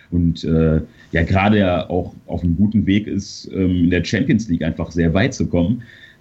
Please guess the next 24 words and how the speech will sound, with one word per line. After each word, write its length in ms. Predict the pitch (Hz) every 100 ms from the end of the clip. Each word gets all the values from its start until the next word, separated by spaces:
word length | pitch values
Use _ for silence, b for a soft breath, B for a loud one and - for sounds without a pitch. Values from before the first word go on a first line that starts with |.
| -
ähm, 400 | 82 80 80 73
und 360 | 82 73 -
da 160 | 82 82
eventuell 440 | 90 85 85 90
sogar 200 | 85 87
als 100 | 85
Überraschungssieger 720 | 82 85 90 110 - - 80 78
hervorzugehen. 800 | 76 - 82 82 82 90 98 b b b b b _
Und 420 | 95 82 - -
deshalb 600 | 92 92 98 90 87 - - _ _ _ _
ein 240 | - 113 139
Kandidat 600 | 123 123 107 117 117 95
bis 400 | 123 123 - - 98 95 82
vor 640 | - 104 98 95 92 87
wenigen 400 | 101 117 113 104
Stunden 420 | - 101 120 117
wäre 160 | 95 117
für 120 | 120
mich, 360 | 101 104 104 -
ähm, 400 | 95 87 85 80
Erik 300 | - 98 101
ten 200 | 98 87
Hag 200 | 98 90
gewesen 580 | - 73 76 76 107 160